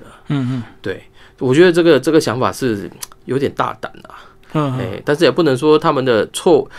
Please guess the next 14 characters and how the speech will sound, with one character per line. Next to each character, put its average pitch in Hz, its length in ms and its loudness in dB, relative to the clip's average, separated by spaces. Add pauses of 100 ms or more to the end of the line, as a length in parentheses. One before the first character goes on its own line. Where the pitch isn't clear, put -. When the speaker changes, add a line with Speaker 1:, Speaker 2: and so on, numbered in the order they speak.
(120)
Speaker 1:
他 185 100 -2
们 165 120 -2
的 135 40 -2
判 151 220 -4
断 135 140 0
是 139 100 0
完 113 180 2
全 113 140 -4
错 120 160 -2
误， 101 80 0
但 135 100 2
是 156 220 -2 (380)
当 190 240 2
你 107 160 -4